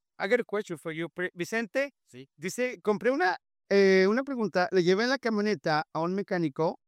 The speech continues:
Speaker 1: para arreglar la transmisión y le di un anticipo. Después de dos meses no me arregló nada y se la quité,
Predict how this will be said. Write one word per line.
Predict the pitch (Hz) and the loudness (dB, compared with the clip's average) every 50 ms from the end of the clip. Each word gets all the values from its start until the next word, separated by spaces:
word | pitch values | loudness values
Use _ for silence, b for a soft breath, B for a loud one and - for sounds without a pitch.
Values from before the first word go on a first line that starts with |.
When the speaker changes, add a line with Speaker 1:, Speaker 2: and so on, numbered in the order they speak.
| _ _ _ _ _ _ | _ _ _ _ _ _
Speaker 1:
para | - 151 147 147 | -2 0 0 2
arreglar | 143 143 143 139 160 165 | 2 0 0 0 0 0
la | 170 | 0
transmisión | 165 - 156 143 139 131 - - 175 175 190 - - _ - | -2 -2 -4 -4 -4 -4 -4 -2 -2 -2 -4 -6 -8 _ -8
y | 180 | -6
le | 147 156 156 | -4 -2 -2
di | 143 156 | -2 -2
un | 160 165 | -2 -2
anticipo. | 170 170 160 135 - 147 - - 226 226 - - 104 - - _ _ _ _ _ _ _ | -4 -4 -6 -8 -10 -14 -12 -10 -10 -10 -10 -12 -18 -18 -20 _ _ _ _ _ _ _
Después | 131 131 143 - - 180 185 | -6 -6 -4 -2 -2 0 2
de | 196 | 4
dos | 208 214 196 | 4 4 4
meses | 185 185 175 - - 190 196 180 - - _ - | 4 2 2 2 2 0 0 0 -4 -10 _ -8
no | 190 165 165 165 165 170 175 180 180 - | -6 -4 -2 0 2 2 2 2 2 0
me | - 180 175 | 0 2 2
arregló | 170 151 151 143 147 160 | 4 4 2 2 2 2
nada | 175 190 202 196 214 - - _ _ _ _ _ _ _ _ _ _ - | 4 6 6 6 4 2 0 _ _ _ _ _ _ _ _ _ _ -8
y | 170 147 147 147 147 151 151 151 147 147 135 | -6 -4 -2 -2 0 0 0 0 0 -2 -4
se | - - | -4 -6
la | 156 165 - | -6 -6 -6
quité, | - 147 - 220 220 240 226 | -6 -4 -2 0 0 0 -2